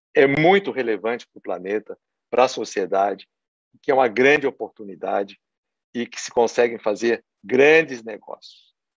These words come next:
Mas eu digo isso também para logo acrescentar que isto não é suficiente ainda,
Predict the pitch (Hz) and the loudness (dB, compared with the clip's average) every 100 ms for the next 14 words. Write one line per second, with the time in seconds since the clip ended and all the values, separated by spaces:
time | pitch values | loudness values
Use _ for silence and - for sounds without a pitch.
0 | _ _ _ _ - 165 196 170 180 165 | _ _ _ _ 0 2 2 0 -4 -6
1 | 170 - 143 135 160 - - 143 127 127 | -4 -4 -2 -2 -4 -4 0 2 2 4
2 | 165 156 127 127 - 98 - 147 147 - | 2 2 -4 -8 -10 -12 -4 -2 -2 -6
3 | _ _ _ _ _ _ _ 170 165 170 | _ _ _ _ _ _ _ -8 -8 -8
4 | 170 175 - 190 180 196 208 - - 160 | -4 -2 0 4 6 6 4 -4 -18 -10
5 | - 165 - 107 98 85 | -6 -6 -4 -8 -8 -20